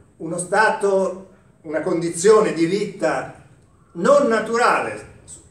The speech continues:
extranaturale, cioè la vita civile, la civiltà, con certo tutti gli agi della civiltà, la casa, la dimora fissa che però protegge,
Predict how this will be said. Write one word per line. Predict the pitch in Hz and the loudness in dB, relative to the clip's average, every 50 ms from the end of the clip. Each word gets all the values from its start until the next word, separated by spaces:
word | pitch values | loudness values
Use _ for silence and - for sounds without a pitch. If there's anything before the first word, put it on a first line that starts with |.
| _ _ _ _ _ - | _ _ _ _ _ -4
extranaturale, | 226 262 254 254 - - 226 220 214 208 202 202 220 240 240 208 156 143 147 | -2 -2 -2 -2 -2 -2 0 0 0 0 0 2 2 4 4 4 2 0 -2
cioè | 143 - 262 269 277 277 - - | -2 0 0 0 0 -2 -4 -6
la | 175 180 | -6 -4
vita | 247 254 247 233 | -4 -4 -4 -4
civile, | - - 285 294 311 196 - - - - | -4 -4 -4 -2 0 0 -2 -2 -6 -10
la | - 165 | -12 -10
civiltà, | - 233 233 247 254 - - 294 277 202 - - - - - - - - - _ _ _ _ _ _ _ _ _ _ _ _ - - - - - _ _ _ _ _ _ _ _ _ | -10 -8 -8 -8 -8 -4 0 0 2 2 0 -4 -8 -14 -18 -20 -20 -20 -20 _ _ _ _ _ _ _ _ _ _ _ _ -20 -20 -20 -20 -20 _ _ _ _ _ _ _ _ _
con | - 214 254 277 302 285 233 196 | 2 6 8 8 8 8 4 0
certo | - - 262 262 240 202 - - 170 160 | -2 0 0 0 0 -2 -4 -4 -6 -6
tutti | 156 226 226 226 220 - 190 185 | -4 -4 -4 -6 -4 -2 0 0
gli | 175 165 165 151 139 139 151 175 | 2 2 2 0 0 0 2 4
agi | 208 226 233 185 - - - 185 185 | 6 6 6 6 4 2 2 2 2
della | 180 185 175 165 160 | 2 2 2 2 0
civiltà, | - 214 233 262 262 - - 320 311 277 196 | -2 -4 -6 -6 -4 -2 0 2 4 4 4
la | 170 151 - | 2 0 0
casa, | - 165 160 170 196 202 170 175 214 254 269 262 240 - - | 0 2 2 4 4 4 2 2 2 2 2 2 0 -2 -4
la | 123 | -6
dimora | 135 143 139 151 151 151 143 | -6 -6 -4 -2 0 0 0
fissa | - 175 185 202 190 - - - 233 196 | 0 0 0 0 2 2 0 0 0 -2
che | - - | -4 -4
però | - 127 135 151 165 165 170 - - - | -2 2 2 4 4 2 0 -2 -6 -12
protegge, | - 170 160 156 156 156 151 151 165 190 185 175 170 185 208 202 175 165 156 - - | -8 -6 -4 -4 0 4 4 4 4 4 2 0 0 2 2 4 2 2 2 0 -2